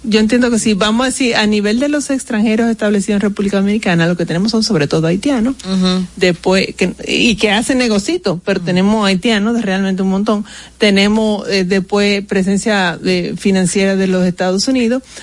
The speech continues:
Speaker 1: pero yo diría que a nivel así de, de población hay, hay bastante francés.
Speaker 2: En el sector
Speaker 1: Hay, hay italiano también.
Speaker 2: ¿En el sector turismo tienen inversiones?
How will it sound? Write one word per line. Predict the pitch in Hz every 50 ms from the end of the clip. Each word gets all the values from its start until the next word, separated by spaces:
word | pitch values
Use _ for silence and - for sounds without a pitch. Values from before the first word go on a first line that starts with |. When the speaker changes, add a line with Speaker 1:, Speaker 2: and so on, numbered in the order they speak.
| - - - -
Speaker 1:
pero | - 220 214 208 202
yo | 190 170 190 190
diría | 190 220 220 254 254 254
que | - 262
a | 226 208
nivel | 202 196 190 185 180 190 233 285
así | 294 277 - - 294 277
de, | 277 262 247 214
de | 208 208
población | 196 - 214 196 214 196 208 196 - - 320 285 233 -
hay, | - 180 190 -
hay | - 190 190
bastante | 190 185 196 185 170 - - - 208 240 294 330 - 277 254
francés. | - 190 175 165 160 - 185 190
Speaker 2:
En | 190
el | 196
sector | 190 - 240 190 247
Speaker 1:
Hay, | 233 262
hay | 277 - 285 320
italiano | 277 311 285 262 214 196 180 175 175 165
también. | 160 165 160 160 156 147 151
Speaker 2:
¿En | 196 196 196
el | 196 196
sector | 190 - 196 175 - 208 208
turismo | 202 247 240 233 226 226 220 220 220 214 208 202
tienen | - 214 208 208 208 202 202
inversiones? | 208 202 208 208 - - 117 98 104 113 139 156 - - -